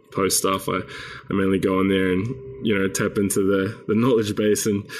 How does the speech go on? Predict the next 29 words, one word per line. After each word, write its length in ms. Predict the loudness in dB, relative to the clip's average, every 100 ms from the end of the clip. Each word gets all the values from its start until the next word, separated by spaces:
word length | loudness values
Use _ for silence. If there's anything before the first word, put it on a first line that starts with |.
| -14 -6
groups 300 | 2 2 2
like 180 | 0 2
yours 400 | 4 4 4 2
and 100 | 0
a 60 | 0
few 280 | 0 2
others. 420 | 2 2 2 0 -2
But, 260 | -2 0
um, 300 | 0 0 -2
feel 220 | 0 0
free 260 | 2 2 4
to 180 | 2 0
find 340 | -2 0 2
me 100 | 2
on 140 | 0 0
Facebook, 560 | 0 0 0 -2 0
and 200 | -4 -4 -10 _ _ -4
you 100 | 0
can 120 | 2
message 340 | 2 0 -2
me 180 | 0 0
through 280 | 2 2 4
there 200 | 4 2
or, 160 | 0 -2
or 160 | -4
send 240 | 0 2 2
me 100 | 2
an 100 | 2
email 420 | 2 2 0 -2